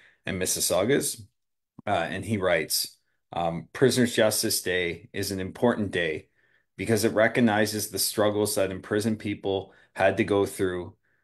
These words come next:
for jails to be the way that they are today. But there are a lot of things that could be better. Since nineteen ninety-seven,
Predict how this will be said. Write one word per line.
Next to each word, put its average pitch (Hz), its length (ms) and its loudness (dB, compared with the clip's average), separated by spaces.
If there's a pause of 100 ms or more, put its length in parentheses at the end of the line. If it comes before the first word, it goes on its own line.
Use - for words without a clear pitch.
(240)
for 104 100 0
jails 104 360 2
to - 80 -2
be 101 160 -2
the 92 120 -2
way 95 220 2
that 87 160 -6
they 92 100 0
are 92 160 0
today. 85 500 -6 (440)
But 92 120 -8
there 101 140 2
are 95 80 2
a 92 60 2
lot 104 260 2
of - 60 -10
things 101 280 -4
that 87 160 -4
could 87 220 -4
be 90 100 -6
better. 85 440 -4 (800)
Since 101 280 -4
nineteen 120 340 4
ninety-seven, 110 800 0